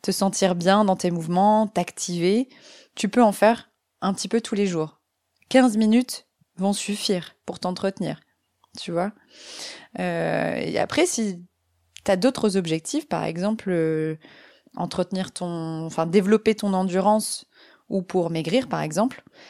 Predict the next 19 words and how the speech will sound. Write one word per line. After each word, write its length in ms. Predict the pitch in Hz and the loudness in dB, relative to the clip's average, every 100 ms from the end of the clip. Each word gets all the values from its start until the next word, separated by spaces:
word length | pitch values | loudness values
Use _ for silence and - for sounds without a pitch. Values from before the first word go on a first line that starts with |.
| - - | -8 -2
bah, 100 | 185 | 0
tes 140 | 208 | 0
séances, 400 | - 226 269 - | 0 0 0 -2
bah, 80 | 175 | -4
tu 140 | - | -2
devras 200 | 180 185 | 0 0
les 80 | 196 | 0
faire 200 | 240 233 | 0 0
un 60 | 185 | 0
peu 100 | 185 | -4
plus 180 | - | 0
longues 320 | 233 247 196 165 _ _ _ _ _ | 2 4 2 -4 _ _ _ _ _
pour, 220 | 202 185 | 0 2
euh, 80 | 180 | 2
déclencher, 640 | 180 185 185 180 - 220 | 0 0 0 0 2 4
euh, 160 | 185 170 | 4 4
cette 220 | 160 180 | 2 -2
partie 280 | 170 - - | -2 -4 -4
d'endurance 580 | 196 190 202 190 - | -2 2 2 0 -4